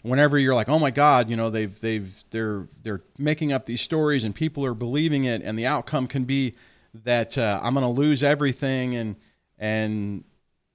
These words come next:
and, uh, my whole life is gonna get turned upside down." It is very easy to get caught up in that catastrophic way of thinking.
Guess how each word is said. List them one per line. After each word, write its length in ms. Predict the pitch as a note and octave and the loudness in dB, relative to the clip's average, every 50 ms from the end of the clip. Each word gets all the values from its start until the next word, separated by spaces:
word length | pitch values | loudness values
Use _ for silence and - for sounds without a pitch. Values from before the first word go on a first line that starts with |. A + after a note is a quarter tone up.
| _ | _
and, 440 | - G#2 A#2 A2 G#2+ G#2 G2 F2+ - _ _ _ _ _ _ _ _ _ _ - | -10 -10 -8 -8 -8 -8 -10 -10 -12 _ _ _ _ _ _ _ _ _ _ -14
uh, 240 | A#2+ A#2+ A#2 A2+ - - A2+ F2 B2 A2+ G#2+ E2+ B1+ - - - - - A2+ A#2 | -10 -10 -8 -8 -8 -10 -10 -12 -12 -14 -16 -18 -20 -20 -20 -20 -20 -20 -14 -6
my 140 | B2 C3 B2 | -2 -2 0
whole 240 | G#2 A#2+ D#3+ D3 C#3+ | 0 2 2 2 4
life 240 | C#3 C#3 C#3 C#3+ - | 4 4 4 2 0
is 80 | B2 | -2
gonna 120 | C3 B2+ A#2+ | -4 -2 -2
get 160 | A#2 - - | -4 -4 -4
turned 260 | - C#3 B2+ B2+ B2 | -4 -4 -2 -2 -2
upside 360 | A2 G2+ - - A2+ A2 G#2+ | -4 -2 -2 -2 -2 -2 -2
down." 400 | A2+ A#2 A#2+ G#2+ F#2+ F#2 E2+ D#2 - _ _ _ _ _ _ _ _ _ _ _ _ _ _ _ _ _ _ _ _ _ _ _ _ - - - - - - - _ _ _ _ _ _ _ _ _ | -2 -2 -2 -2 -2 -4 -4 -8 -14 _ _ _ _ _ _ _ _ _ _ _ _ _ _ _ _ _ _ _ _ _ _ _ _ -20 -20 -20 -20 -20 -20 -20 _ _ _ _ _ _ _ _ _
It 180 | - D3+ F#3+ G#3 | 2 4 4 4
is 440 | A2+ E3+ E3+ E3 D#3+ D3 B2+ - - - - _ _ _ _ _ _ _ _ _ _ _ _ _ _ _ _ _ _ _ _ - | 6 4 6 6 4 2 0 -2 -6 -8 -12 _ _ _ _ _ _ _ _ _ _ _ _ _ _ _ _ _ _ _ _ -20
very 440 | A#2+ A2 G#2+ B2+ C#3 D#3+ F#3 G3+ G#3+ | -20 -8 -2 0 4 4 4 4 2
easy 500 | - - G#3 A3+ A#3+ F#3+ D#3 C3+ A#2+ G#2+ | 0 -2 0 0 0 2 0 0 -2 -2
to 120 | - - C3 | -2 -2 -2
get 160 | B2+ A#2+ - | -2 -2 -2
caught 260 | - - C3+ B2+ B2 | 0 0 2 2 2
up 120 | A#2+ - | 2 0
in 60 | B2 A2 | -2 -2
that 180 | G#2+ F2+ - | -4 -4 -4
catastrophic 880 | - A#2+ B2 A2+ A2+ A2+ - - - A2+ G#2+ G#2 G2 - G#2+ G2 F#2 - _ _ _ _ _ _ A#2+ _ _ _ _ _ _ | -4 0 0 0 0 0 -2 -4 -2 0 0 0 0 -2 -4 -6 -6 -8 _ _ _ _ _ _ _ _ _ _ _ _ _
way 220 | G#2 G#2+ G#2+ G#2 | -8 -4 -4 -2
of 120 | G2+ F#2+ - | -2 -4 -4
thinking. 420 | - G2 G2 F2 - D#2+ B1 - | -4 -6 -6 -6 -6 -10 -14 -14